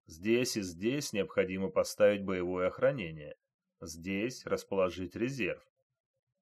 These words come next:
В двадцать два ноль пять работающая группа смещается вот в эту точку и в двадцать два девятнадцать производит отвлекающий внимание охраны манёвр».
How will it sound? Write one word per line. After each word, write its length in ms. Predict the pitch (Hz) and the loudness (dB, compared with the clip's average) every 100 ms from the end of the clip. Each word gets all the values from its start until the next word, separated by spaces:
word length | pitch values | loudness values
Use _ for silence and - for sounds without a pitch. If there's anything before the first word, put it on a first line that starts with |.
| _ - | _ -14
В 60 | |
двадцать 420 | 90 135 160 160 131 | 4 6 6 2 8
два 220 | 120 127 | 10 10
ноль 200 | 104 95 | 8 2
пять 460 | - 85 92 - _ _ _ _ | -2 0 0 -2 _ _ _ _
работающая 760 | 104 117 156 170 143 - 135 110 | 4 6 6 4 2 2 2 4
группа 340 | 143 175 - | 2 0 -2
смещается 760 | - 104 - 117 104 - - 101 | -6 -6 0 6 6 6 2 2
вот 380 | 92 113 98 98 | 4 4 4 2
в 80 | |
эту 180 | 98 92 | 0 0
точку 580 | 87 185 170 - 78 - _ _ _ | -2 0 0 -2 -10 -12 _ _ _
и 220 | 98 101 | -4 -2
в 60 | 92 | 4
двадцать 420 | 107 107 - 104 | 10 10 8 2
два 200 | 107 104 | 10 10
девятнадцать 760 | 95 98 92 107 127 - 85 - | 10 0 0 4 4 2 -8 -6
производит 640 | 92 90 98 113 107 92 | -4 -2 0 0 0 -6
отвлекающий 680 | 92 101 92 110 101 - 95 | -6 -4 8 10 10 6 -6
внимание 500 | 95 98 98 92 90 | -2 2 4 4 2
охраны 420 | 87 92 92 98 | 2 4 2 4
манёвр». 540 | 107 143 120 78 73 | 2 2 0 -2 -6